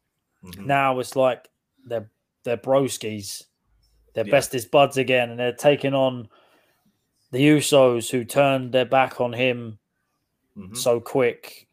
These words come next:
Speaker 2: It's just,
Speaker 1: Yeah.
Speaker 2: oh, su-,
Speaker 1: But then,
Speaker 2: such good
Speaker 1: but then,
Speaker 2: storytelling.
Speaker 1: but it's the Rumble, 'cause, like,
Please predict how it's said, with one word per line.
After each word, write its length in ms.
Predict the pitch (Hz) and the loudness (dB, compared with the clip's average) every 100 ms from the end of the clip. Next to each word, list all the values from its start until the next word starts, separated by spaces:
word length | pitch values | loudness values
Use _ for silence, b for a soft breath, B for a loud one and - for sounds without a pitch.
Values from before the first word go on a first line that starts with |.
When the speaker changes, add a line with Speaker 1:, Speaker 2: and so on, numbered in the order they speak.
| - | -16
Speaker 2:
It's 180 | 117 - | -10 -8
just, 360 | 135 117 - - - b b b b b b b b _ | -8 -10 -14 -20 -20 b b b b b b b b _
Speaker 1:
Yeah. 140 | 117 - | -14 -4
Speaker 2:
oh, 120 | 156 - | -4 -2
su-, 300 | - - 165 120 | -4 0 0 0
Speaker 1:
But 20 | 151 | -2
then, 80 | 147 | -2
Speaker 2:
such 600 | - - 190 139 117 - | -2 2 4 4 0 -2
good 100 | 127 | -2
Speaker 1:
but 60 | |
then, 40 | 104 - 156 135 127 110 | -2 -2 2 4 4 2
Speaker 2:
storytelling. 340 | 170 104 95 95 _ _ _ _ _ - | -4 -6 -10 -14 _ _ _ _ _ -2
Speaker 1:
but 80 | |
it's 120 | - - | -2 -2
the 100 | 160 | -2
Rumble, 500 | 180 151 92 - _ | -2 -2 -8 -12 _
'cause, 240 | - 143 - | -10 -8 -4
like, 400 | 143 135 - | -4 -4 -10